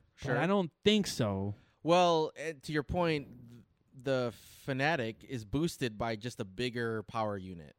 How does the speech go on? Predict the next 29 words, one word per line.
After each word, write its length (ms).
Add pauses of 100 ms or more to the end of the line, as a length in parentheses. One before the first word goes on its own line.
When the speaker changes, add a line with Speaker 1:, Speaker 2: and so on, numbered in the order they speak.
Speaker 1:
Right. 400 (120)
Speaker 2:
A 80
bigger 400
A 160
C 160
adapter. 520
Speaker 1:
Yeah, 180
yeah, 160
yeah. 180
Speaker 2:
Essentially, 260
from 180
five 520
to 200
eight. 420
Speaker 1:
Yeah. 260 (360)
Speaker 2:
So 840
maybe 560
it's 160
built 340 (140)
into 680
the 240
actual 440
box 420
itself. 420 (200)
Speaker 1:
Yeah. 380
Speaker 2:
That 180
extra 340
juice. 540
Speaker 1:
Maybe. 520